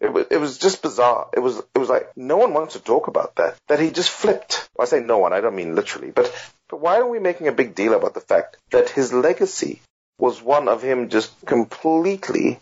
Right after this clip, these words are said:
disowning everything he'd built in zanu P F, turning his back on them because of his personal spat with Mnangagwa, the man who betrayed him? You know, that was just weird. I mean, i-, if I'm aligned to a political party, uh, pff,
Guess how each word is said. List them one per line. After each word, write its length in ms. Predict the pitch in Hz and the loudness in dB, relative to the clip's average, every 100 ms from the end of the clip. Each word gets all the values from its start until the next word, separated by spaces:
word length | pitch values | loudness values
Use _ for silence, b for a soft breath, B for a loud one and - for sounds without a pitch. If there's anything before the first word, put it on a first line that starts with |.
| _ | _
disowning 720 | 123 - - - 160 151 120 - | -2 -2 0 2 2 2 -4 0
everything 480 | 131 156 175 - - | 0 2 0 0 -2
he'd 260 | - 123 - | 0 -2 0
built 220 | 117 104 | 0 0
in 100 | 104 | -4
zanu 320 | 90 98 95 | -2 0 0
P 180 | - 90 | -2 2
F, 340 | 71 - - - _ _ - | 2 0 -6 -20 _ _ -6
turning 300 | 226 240 240 | 2 2 4
his 140 | 190 | 0
back 280 | 147 123 - | 0 0 0
on 140 | 92 | -2
them 260 | 78 62 139 - - | 0 -2 -4 -16 -10
because 340 | 123 - 131 | -6 -2 0
of 80 | 120 | 0
his 180 | 123 110 | -2 -6
personal 480 | - 135 127 120 98 | -2 2 2 2 -2
spat 500 | - - 120 98 - | -2 0 0 0 -2
with 160 | 95 | -2
Mnangagwa, 680 | 107 101 95 92 107 107 87 | -2 -2 -2 2 2 2 -2
the 60 | 92 | 0
man 200 | 101 98 | 2 2
who 120 | 101 | 0
betrayed 480 | - 98 101 92 - | -4 -2 2 2 2
him? 180 | 92 - _ _ _ _ _ | -4 -6 _ _ _ _ _
You 80 | 135 | -2
know, 120 | 135 | 2
that 140 | 147 180 | 2 0
was 140 | 160 | -2
just 260 | - 110 - | -6 -6 -2
weird. 280 | 85 80 | 0 0
I 40 | 117 | 0
mean, 140 | 120 120 _ - | 0 -2 _ -4
i-, 120 | - | -2
if 220 | - - | -2 0
I'm 360 | 135 160 160 131 | 2 2 0 -2
aligned 420 | - 95 104 104 104 | -4 0 2 2 -2
to 140 | - | -6
a 40 | 113 | -4
political 440 | 104 98 104 98 | 0 2 0 -2
party, 480 | - 101 101 113 123 _ _ _ | -2 0 0 -4 -10 _ _ _
uh, 180 | - - | -6 -4
pff, 380 | - - - | -2 -2 -4